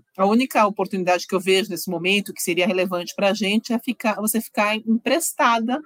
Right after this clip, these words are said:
dentro do R H por um tempinho, né? É, então, uns seis meses você fica aí dentro do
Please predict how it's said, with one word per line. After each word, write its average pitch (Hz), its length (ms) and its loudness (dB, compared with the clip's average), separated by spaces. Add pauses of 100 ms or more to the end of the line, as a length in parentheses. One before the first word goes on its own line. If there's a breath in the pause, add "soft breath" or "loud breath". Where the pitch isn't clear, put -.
(120)
dentro 190 220 -2
do 196 60 -2
R 226 140 0
H 208 320 -2 (760)
por 202 120 2
um 202 120 0
tempinho, 185 560 0 (220)
né? 160 220 -8 (280)
É, 151 220 -16
então, 165 280 -12
uns 185 140 -4
seis 196 220 0
meses 175 340 -2
você 196 80 -4
fica - 260 -6
aí 180 60 0
dentro 185 160 -8
do 180 40 -2